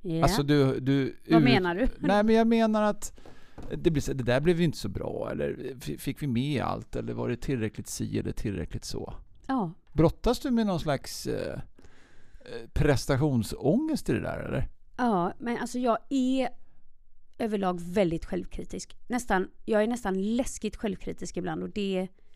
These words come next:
Speaker 1: gynnar inte mig. Och det har varit ett problem, tror jag, genom hela livet. Eh, kanske inte någonting jag utstrålar utåt, men som jag, som till exempel när vi stänger av micken här nu och vi har pratat i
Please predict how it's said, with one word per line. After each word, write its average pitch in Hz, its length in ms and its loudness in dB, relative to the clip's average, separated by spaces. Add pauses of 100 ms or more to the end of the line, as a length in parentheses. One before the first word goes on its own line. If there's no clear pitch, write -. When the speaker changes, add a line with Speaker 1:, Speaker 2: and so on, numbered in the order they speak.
Speaker 1:
gynnar 202 420 2
inte 208 260 -2
mig. 175 240 -4
Och 185 100 -6
det 185 100 -4
har 214 100 -2
varit 233 240 -2
ett - 340 -12
problem, 165 480 -6 (140)
tror 165 120 -6
jag, 156 100 -6
genom 170 260 -6
hela 160 200 -6
livet. 175 520 -10 (100)
Eh, 190 260 -8
kanske 208 220 -2
inte 196 140 -2
någonting 262 300 2
jag 208 120 -2
utstrålar 180 460 -2
utåt, 190 380 -2
men 196 140 0
som 190 180 -6
jag, 170 100 -2 (340)
som 254 200 2
till 247 160 2
exempel 196 300 0
när 180 80 2
vi 180 60 -2
stänger 180 260 0
av 165 120 -2
micken 170 260 -2
här 165 120 -2
nu 156 100 -2
och 180 200 -2
vi 170 100 2
har 160 100 -2
pratat 175 440 -4
i 165 220 -2